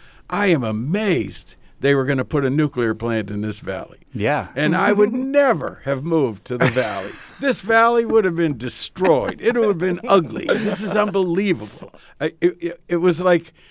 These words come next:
Speaker 1: everybody agrees this was insanity.
Speaker 2: Two Prudential-sized towers? Is that what you, was gonna, was gonna be proposed there?
Speaker 1: Well, six hundred feet tall, three hundred and fifty feet at the base, which is, uh,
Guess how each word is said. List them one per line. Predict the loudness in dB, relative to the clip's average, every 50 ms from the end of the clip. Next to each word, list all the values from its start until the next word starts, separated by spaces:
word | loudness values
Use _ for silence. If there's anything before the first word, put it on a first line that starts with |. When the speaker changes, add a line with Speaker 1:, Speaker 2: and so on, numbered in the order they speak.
| -20 _ _ -20 _ _ _ _ 2
Speaker 1:
everybody | 4 4 4 4 0 -2 -2 -2 0 2 2 2 2 2 2 2
agrees | 0 0 -4 -6 -4 -2 -2 0 -2 -2 -4 -6 -10 -14 -20 -20 _ -20 _ _ _ _ _ -2
this | -2 0 0 0
was | -2 -2 -2 -2 -4
insanity. | -4 -2 -2 -2 -4 -8 -10 -12 -8 -6 -6 -6 -6 -6 -10 -12 -14 -18 -20 -20 -20 -20 -20 -20 -20 -20 -20 -20 -20 -20 -20 -20 _ _ _ -4
Speaker 2:
Two | -2 0 2 2 2 0 -2 -4 -8 -12 -16 -8 -4
Prudential-sized | -2 0 2 2 2 0 0 0 -2 -2 -2 0 0 0 2 0 0 -4 -6 -10 -10 -4
towers? | 0 2 2 2 2 0 -2 -2
Is | 0
that | 0 0 0
what | 0 -2 -4 -4
you, | -6 -6 -4
was | -2 -2 -4 -2 -2
gonna, | -2 -2 -2 -2
was | -4 -4 -4 -4
gonna | -4 -4
be | -4 -4
proposed | -6 -6 -4 -2 -2 -2 -2 -2
there? | -2 -2 -4 -4 -6 -4
Speaker 1:
Well, | 0 2 2 2
six | 0 -2 -4 -6 -4 -2 -2
hundred | 0 2 2 2 0 0
feet | -2 -4 -4 -4 -4
tall, | 0 2 4 4 6 4 4 2 2 0
three | -2 -2 0 2 2
hundred | 2 2 2 0
and | -2 -4
fifty | -4 -6 -6 -6 -6 -8 -10
feet | -6 -2 0 0 0 0
at | -2 -4
the | -8 -8
base, | -6 -2 0 0 2 0 0 -4 -8 -12
which | -14 -14 -14 -14
is, | -16 -16 -14 -12 -8
uh, | -4 -2 -2 0 0 -2 -2